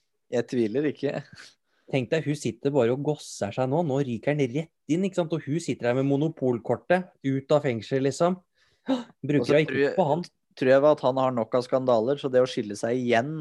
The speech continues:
Speaker 1: hadde ikke vært av det lureste.
Speaker 2: Nei, og det er jo ikke lenge siden, altså, det var jo rett før dette slagsmålet med politiet i fjor, at han, eh, snurra rundt på en rød løper som ganske dritings når han skulle på en filmpremiere.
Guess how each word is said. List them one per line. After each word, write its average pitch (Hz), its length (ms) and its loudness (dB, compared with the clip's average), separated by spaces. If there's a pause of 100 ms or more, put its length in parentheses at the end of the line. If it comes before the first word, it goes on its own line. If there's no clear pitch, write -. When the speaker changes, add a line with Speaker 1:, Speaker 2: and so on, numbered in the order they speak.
Speaker 1:
hadde 117 380 0 (100)
ikke 117 220 -6
vært 110 180 -4
av 120 140 -2
det 120 100 -4
lureste. 113 400 -4 (580)
Speaker 2:
Nei, 185 160 0
og 202 80 4
det 185 80 4
er 180 80 6
jo 131 60 2
ikke 202 180 -2
lenge 165 320 -2
siden, 131 320 0
altså, 127 220 -4
det 143 100 2
var 107 160 -2
jo 190 160 2
rett 147 160 -4
før 113 460 -2
dette 120 240 -4
slagsmålet 110 480 -6
med 110 160 -8
politiet 113 320 -6
i - 80 -20
fjor, 170 160 0
at 160 100 -14
han, 170 160 -2
eh, 180 160 0
snurra 165 800 0
rundt 117 220 -4
på 135 80 0
en 123 100 0
rød 113 300 2
løper 151 320 -2
som 135 160 -4 (240)
ganske 120 500 -4
dritings 120 640 -6
når 143 140 -2
han 139 80 -6
skulle - 160 -6
på 131 100 0
en 131 60 -12
filmpremiere. 123 640 -4